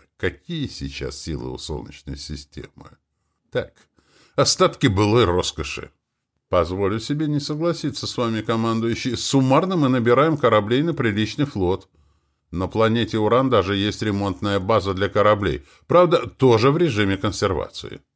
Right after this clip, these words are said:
Что же ты молчал? Клинок Хроноса нуждается в неотложном ремонте и техническом обслуживании. Тысячи лет в режиме консервации – не шутка.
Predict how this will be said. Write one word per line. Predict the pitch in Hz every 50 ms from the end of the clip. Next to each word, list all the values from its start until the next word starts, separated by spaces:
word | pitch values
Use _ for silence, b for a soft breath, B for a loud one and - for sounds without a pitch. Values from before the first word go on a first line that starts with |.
| _ _ _ _ _ _ _ -
Что | - - - 139 123
же | 90 92 85
ты | - 92 92
молчал? | 95 107 120 123 - - - 78 55 50 - - _ _ _ _ _ _ _ _ _ _ _ _
Клинок | - 143 143 143 143 156 160 156 -
Хроноса | 147 - 143 147 160 151 - - 170
нуждается | 170 147 107 110 117 123 131 135 139 - 156
в | 131
неотложном | 123 131 120 101 - - 117 110 98 104 107 98 98
ремонте | 95 87 85 85 92 104 - - 170
и | 151
техническом | - 123 - - 104 90 73 - - - - 101 101
обслуживании. | 120 123 - - 160 156 117 87 78 65 58 57 55 52 50 - _ _ _ _ _ _ _ _ _ _ _ -
Тысячи | 110 110 107 - 135 123 - -
лет | 123 113 117 110 -
в | -
режиме | 110 113 107 110 120 110 104 104
консервации – | - 117 107 104 - 127 135 135 127 110 - - - 113 113
не | 113 131 143
шутка. | 143 143 - 135 110 85 - - - 98 92 90 - -